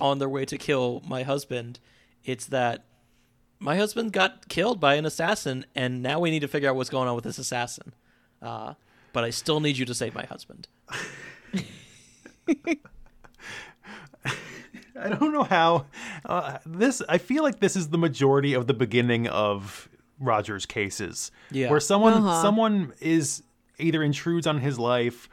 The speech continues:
Speaker 2: or is brought in against his wishes and says something so buck wild that he absolutely has to go look into it.
Speaker 3: Right.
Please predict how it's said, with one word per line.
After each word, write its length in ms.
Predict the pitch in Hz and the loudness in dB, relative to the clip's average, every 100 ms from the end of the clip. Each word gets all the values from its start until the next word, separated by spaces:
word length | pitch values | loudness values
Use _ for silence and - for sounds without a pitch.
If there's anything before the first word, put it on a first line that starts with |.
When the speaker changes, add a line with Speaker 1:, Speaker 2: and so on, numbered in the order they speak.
| - - - | -20 -20 -8
Speaker 2:
or 240 | 117 117 | -4 -4
is 180 | 123 123 | -4 -4
brought 300 | 117 113 123 | 0 0 0
in 160 | 123 120 | 0 -2
against 340 | 117 113 113 | -2 -4 -2
his 160 | 123 101 | -4 -2
wishes 480 | 104 120 104 101 - - - | -4 -4 -6 -6 -14 -20 -6
and 160 | 139 147 | -4 -2
says 280 | - 196 | 0 0
something 300 | 196 180 160 | 2 0 0
so 260 | 139 160 156 | -2 0 2
buck 200 | 139 127 | 2 2
wild 320 | 117 120 113 | 2 2 2
that 100 | 113 | 0
he 160 | 104 131 | -2 -2
absolutely 540 | 123 123 127 120 107 | 0 0 -2 -2 -2
has 120 | 98 95 | -6 -6
to 80 | |
go 100 | 104 98 | -6 -4
look 180 | 92 | -4
into 240 | 92 92 90 | -6 -6 -8
it. 160 | 87 _ _ _ _ - | -10 _ _ _ _ 0
Speaker 3:
Right. 260 | 262 294 | 4 6